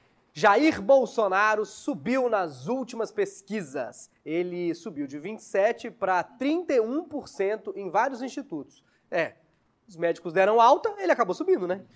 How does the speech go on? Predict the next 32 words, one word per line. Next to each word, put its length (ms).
É. 120
Pior 140
que 80
deve 180
ter 160
gente 400
lá 240
da 120
turma 240
dele 200
pensando, 600
"Gente, 260
se 80
a 80
facada 680
ajudou 360
tanto, 800
e 60
se 180
ele 280
levar 180
um 140
tiro?" 680
Se 100
bem 140
que 120
tiro 300
não 120
ajudou 300
o 20
Aécio, 400
né? 120